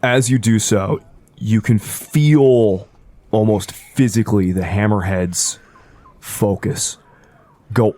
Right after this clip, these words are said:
off the guy with the gun on him and zoom in directly at you. And then slowly his body starts to bubble and morph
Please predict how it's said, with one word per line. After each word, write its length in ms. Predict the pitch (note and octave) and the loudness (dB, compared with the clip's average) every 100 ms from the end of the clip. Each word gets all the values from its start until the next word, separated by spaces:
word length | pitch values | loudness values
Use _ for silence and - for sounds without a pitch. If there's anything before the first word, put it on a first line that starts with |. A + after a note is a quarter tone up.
| - | 0
off 400 | A2+ G#3+ A#3+ - | 2 2 0 -4
the 120 | G#3 | -2
guy 360 | D#3+ D#3 D#3+ D#3+ | 0 2 4 4
with 220 | C#3+ - | 2 0
the 80 | A#2 | -4
gun 360 | G2 C3 B2 | 0 2 2
on 200 | G2+ F#2 | 0 -2
him 440 | - F#2 F2 - - - _ _ _ _ _ | -6 -6 -4 -6 -6 -18 _ _ _ _ _
and 260 | G#2 G2+ G2 | -2 0 0
zoom 580 | F#2+ F#2+ - B2 C#3 | 0 -2 2 2 4
in 360 | B2+ A#2 A2 G#2+ - | 4 4 2 0 -2
directly 580 | G2+ F#2+ A2 - A2 G2+ | -4 -2 -2 0 2 2
at 80 | |
you. 440 | F#2+ F2+ F2+ - - _ _ _ _ - _ _ _ _ | 0 -2 -2 -4 -10 _ _ _ _ -20 _ _ _ _
And 180 | G2+ G#2 | 0 2
then 140 | G2+ | 2
slowly 680 | G2 - - A2 A#2 B2 B2 | 0 -4 0 2 4 4 2
his 180 | A2 F#2 | 2 -2
body 760 | F#2 - A2 G2 G2 G2+ G2+ | -10 -16 -8 -4 -2 0 0
starts 440 | G2 - G2 G2 - | -2 -2 -4 -4 -6
to 180 | - F2+ F2 - | -6 -6 -8 -8
bubble 340 | - G2 - B2+ - - - - | -6 -4 -4 -8 -10 -12 -10 -6
and 140 | F2+ G2 G2 G#2 | -4 0 2 2
morph 500 | G2+ A2+ - - | 0 -2 -8 -14